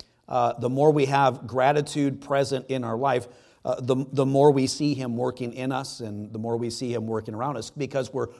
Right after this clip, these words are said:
purposefully, uh, proactively, uh, trying to cultivate, uh, a spirit of gratitude. So gratitude helps us sense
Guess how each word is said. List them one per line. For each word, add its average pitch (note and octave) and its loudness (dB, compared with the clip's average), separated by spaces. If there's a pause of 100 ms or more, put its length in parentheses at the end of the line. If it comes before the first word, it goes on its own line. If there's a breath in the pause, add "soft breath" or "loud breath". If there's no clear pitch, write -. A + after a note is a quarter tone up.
(180 loud breath)
purposefully, C3 -4 (320 soft breath)
uh, A2 -4
proactively, B2 0 (420 soft breath)
uh, G#2+ -8
trying C#3 -2
to B2+ -4
cultivate, B2+ 2 (240 soft breath)
uh, A2 -2
a B2+ 2
spirit C3+ 2
of A2 2
gratitude. C3+ 4 (260 loud breath)
So E3 6
gratitude D3+ 2
helps D3+ -2
us C#3 -2
sense - -4